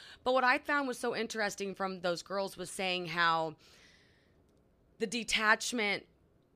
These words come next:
and how everybody in the room was open to struggle.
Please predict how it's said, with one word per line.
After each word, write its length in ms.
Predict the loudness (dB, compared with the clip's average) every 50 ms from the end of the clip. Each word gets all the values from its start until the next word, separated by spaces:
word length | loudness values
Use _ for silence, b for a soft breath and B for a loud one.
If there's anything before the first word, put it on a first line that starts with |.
| _ _ _ _ 2 4
and 140 | 4 4 4 0 -8 -8
how 240 | -6 -2 2 2 2
everybody 260 | 2 2 2 0 2
in 60 | 0 0
the 60 | 0
room 200 | 0 0 0 0
was 120 | 0 0
open 260 | 0 -2 0 -2 -4
to 60 | -6 -8
struggle. 500 | -8 -6 -4 -4 -4 -4 -6 -10 -10